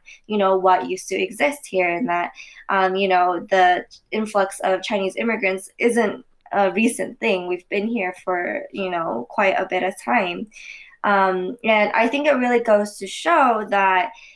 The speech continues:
even though there are so many different communities of color, different minorities, and, um, folks of different identities that exist in America that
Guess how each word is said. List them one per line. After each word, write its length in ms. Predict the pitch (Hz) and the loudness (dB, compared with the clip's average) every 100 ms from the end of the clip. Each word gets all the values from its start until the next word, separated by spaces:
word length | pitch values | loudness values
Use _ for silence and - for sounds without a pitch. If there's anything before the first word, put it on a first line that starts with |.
| _ _ - | _ _ -4
even 420 | 277 277 262 240 | 0 4 2 4
though 340 | 226 226 220 | 6 6 4
there 180 | 214 214 | 0 0
are 220 | - 208 | 2 -2
so 300 | - - 226 | -4 -6 -4
many 240 | 226 220 208 | -4 -4 -6
different 500 | 202 202 202 196 190 | -6 -8 -4 -4 -4
communities 560 | 196 220 202 196 190 190 | -8 -8 -6 -4 -4 -4
of 100 | 190 | -8
color, 460 | - 196 185 180 185 | -6 -4 -2 -4 -4
different 420 | 196 190 190 185 | -4 -6 -4 -4
minorities, 960 | 190 190 196 196 190 190 190 185 185 - | -2 -2 0 0 2 2 2 2 -2 -4
and, 200 | 180 180 - - - - | -6 -8 -14 -20 -12 -2
um, 200 | 190 180 | 0 2
folks 260 | 202 202 | 2 0
of 80 | 196 | -2
different 260 | 202 196 190 | -6 -2 -2
identities 640 | 196 214 226 190 190 185 | 0 0 0 2 0 0
that 260 | - 190 180 | 0 0 0
exist 440 | 190 208 294 302 | -2 0 0 0
in 180 | - 208 | -6 -4
America 500 | 190 185 180 180 190 | 0 2 2 0 -2
that 140 | 185 | 0